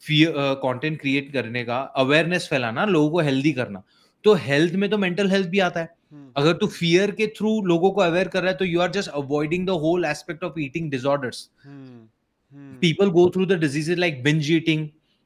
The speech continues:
Speaker 1: अ, bulimia, है ना? तो एनोरेक्सिया, जिनका, जिनके रूट्स में है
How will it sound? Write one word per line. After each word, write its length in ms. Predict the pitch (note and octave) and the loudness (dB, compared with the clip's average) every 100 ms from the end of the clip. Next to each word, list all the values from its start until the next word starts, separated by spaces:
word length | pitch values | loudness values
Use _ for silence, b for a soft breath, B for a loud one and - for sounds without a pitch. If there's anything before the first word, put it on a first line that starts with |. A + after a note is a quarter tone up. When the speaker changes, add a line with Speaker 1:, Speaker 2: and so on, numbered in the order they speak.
| - | -4
Speaker 1:
अ, 300 | B2+ B2+ B2+ B2+ A#2+ | 2 4 2 0 -2
bulimia, 560 | C#3 D#3 E3+ E3 D3+ - _ _ _ _ _ _ - | 2 2 4 2 0 -6 _ _ _ _ _ _ -8
है 60 | A#2 | -4
ना? 260 | D#3 F3 b b _ _ - | -4 -6 b b _ _ 0
तो 380 | A3 A#3+ - - - | 2 2 -4 -14 -2
एनोरेक्सिया, 760 | E3 E3 G3 F#3+ - E3+ D3 - _ - | 2 4 4 2 0 0 -2 -8 _ -10
जिनका, 680 | B2+ D#3+ D#3 F3 G#3 G#3+ F#3 | 0 2 2 0 0 0 -4
जिनके 340 | C#3+ D#3 D#3 G#3+ | -2 0 2 2
रूट्स 460 | D#3 F3 G#3+ - | 2 -2 -4 -4
में 120 | G#3+ | -2
है 500 | G3+ G#3 G3 D3 E2+ | -2 -2 -2 -6 -10